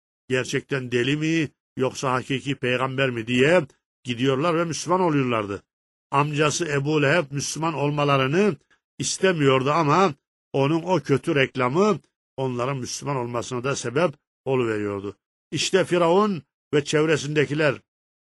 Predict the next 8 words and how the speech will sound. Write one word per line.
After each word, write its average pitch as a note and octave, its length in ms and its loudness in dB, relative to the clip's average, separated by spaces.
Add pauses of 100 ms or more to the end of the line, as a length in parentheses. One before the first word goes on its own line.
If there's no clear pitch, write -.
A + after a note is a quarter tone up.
(200)
Firavun C3+ 520 0
ve B2+ 100 2
medyası B2+ 720 2 (880)
o D3+ 180 2
gün C3+ 140 0
Musa'ya B2 800 0 (440)
büyücü B2+ 540 2
ve D#3 260 2